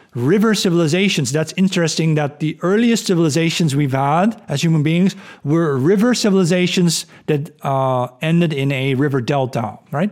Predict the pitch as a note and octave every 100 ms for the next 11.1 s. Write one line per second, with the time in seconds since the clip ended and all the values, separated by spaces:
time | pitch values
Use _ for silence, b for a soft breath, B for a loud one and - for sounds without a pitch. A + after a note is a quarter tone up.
0 | B B B B B B - G#3 G3+ F3
1 | F3+ B3 F#3 F3+ D3+ F3+ G3+ F#3+ D#3 D#3+
2 | F3+ F#3+ D#3+ C#3+ C#3 D3+ C#3+ C#3 C3+ C3
3 | C#3 B2 C3 C#3 C3+ - G#2+ G2 _ -
4 | C#3+ - C#3+ C3 C3+ D3+ G#2+ A2 - _
5 | - A#2 D3+ B2+ - - C3 A#2+ B2+ B2
6 | B2 B2+ B2+ C3 C#3 G#2+ - _ B B
7 | B B B B _ D#3+ F#3+ G3+ G3 E3
8 | E3 D#3+ D#3 C#3+ F#3 G#3 F3+ A#2 - C#3
9 | C#3 A#2+ E3+ D#3 D3+ F3 - D#3 A#2 A#2+
10 | D#3+ D#3 C#3 C3+ D#3+ D3 C#3 C#3+ C#3+ C#3
11 | C3